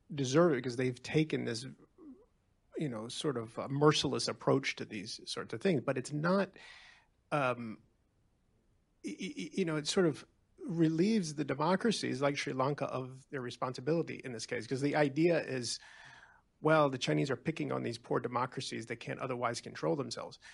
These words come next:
So, so the question is, so what is wrong with democratic accountability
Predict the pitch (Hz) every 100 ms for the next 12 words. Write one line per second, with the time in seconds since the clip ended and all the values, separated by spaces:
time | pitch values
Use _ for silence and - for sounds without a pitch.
0 | - - - 165 156 180 156 135 - -
1 | 180 - 220 - 123 139 175 269 - _
2 | _ _ _ _ _ _ _ - - 170
3 | 175 233 208 139 143 160 208 196 165 131
4 | 123 151 175 - - _ _ _ 160 143
5 | 170 - 160 147 131 - 165 135 123 175
6 | 196 131 - -